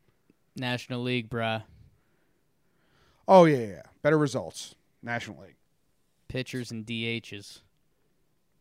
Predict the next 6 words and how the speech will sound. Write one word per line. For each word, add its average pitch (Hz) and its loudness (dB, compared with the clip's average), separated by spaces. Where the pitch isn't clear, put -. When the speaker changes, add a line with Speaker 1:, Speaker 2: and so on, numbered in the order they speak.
Speaker 2:
Little 151 6
different 127 -2
N 120 -6
L, 110 -6
N 120 -4
L 113 -2